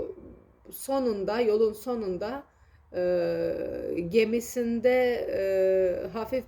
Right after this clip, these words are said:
bir böyle bir sallantı görüyorum. Yani bir para kaybı olabilir, yapmak istediği işi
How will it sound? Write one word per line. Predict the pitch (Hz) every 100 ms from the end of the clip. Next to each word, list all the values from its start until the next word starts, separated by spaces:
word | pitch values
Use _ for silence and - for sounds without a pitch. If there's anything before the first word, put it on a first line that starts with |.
| -
bir | 226 190
böyle | 208 214 208
bir | 233
sallantı | - 190 180 180 170 -
görüyorum. | 165 160 160 - - 190
Yani | 202 196
bir | 208 190 185 - -
para | 208 214
kaybı | 240 214 208
olabilir, | 220 220 214 214 220
yapmak | 208 - - 208 - -
istediği | - 220 185 220 214
işi | 165 196 - 220 220 208